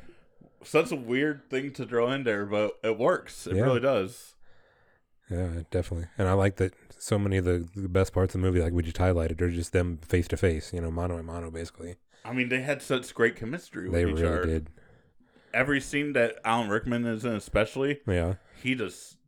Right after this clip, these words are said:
Speaker 1: destroys that scene. He is so perfect in this movie.
Speaker 2: Nice.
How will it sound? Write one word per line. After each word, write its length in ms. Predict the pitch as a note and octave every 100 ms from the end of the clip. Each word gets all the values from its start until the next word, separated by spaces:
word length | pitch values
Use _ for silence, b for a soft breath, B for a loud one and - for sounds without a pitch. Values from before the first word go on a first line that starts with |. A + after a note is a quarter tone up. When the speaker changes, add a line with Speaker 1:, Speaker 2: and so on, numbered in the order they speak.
| _
Speaker 1:
destroys 720 | A2 - - A#2+ A#2 A#2 G2+
that 160 | F#2+ F#2
scene. 380 | - G#2 E2+ E2
He 100 | A2
is 180 | A2+ -
so 280 | - A#2+ A#2+
perfect 500 | - A#2 A2 F#2 D#2+
in 120 | F2
this 200 | F2 -
movie. 360 | F#2+ F2 D#2 D2 -
Speaker 2:
Nice. 420 | D#2+ D2 D#2+